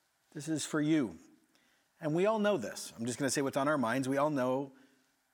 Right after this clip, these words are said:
it's not the same anymore. It's not gonna be the same as we knew it. And if there's one word I suppose we all could use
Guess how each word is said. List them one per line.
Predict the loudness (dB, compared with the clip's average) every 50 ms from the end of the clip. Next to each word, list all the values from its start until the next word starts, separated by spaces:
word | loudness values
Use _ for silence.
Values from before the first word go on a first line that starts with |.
| _
it's | -8 -4 -2
not | -2 -2 -2
the | -2
same | -2 0 2 2 0 0 -2
anymore. | -4 -6 -8 -10 -12 -14 -18 -20 -20 _ _ _ _ _ _ _ _ _ _ _ _ _ _ _ _ _
It's | -12 -8 -6 0
not | 2 2 2 2 0 -4
gonna | -4 -4 -2
be | -2 -2
the | -4 -4
same | -4 -4 -4 -4 -6 -6
as | -6 -8 -6
we | -6 -6 -4
knew | -2 0 0 0
it. | 0 0 -2 -8 -20 _ _ _ _ _ _ _ _ _ _ _ _ _ _ _ -6
And | -2 -2 0 0 0 0 -2 -4 -8 -10 -14 -20 _ _ -12
if | -6 -2
there's | -2 -2 0
one | 0 0 2 2
word | 2 2 2 2
I | 0
suppose | -2 -2 -2 -2 0 0 0 -2
we | -2 0 0
all | 0 -2
could | -2 -4 -4
use | -2 0 0 0 0 -2 -4 -6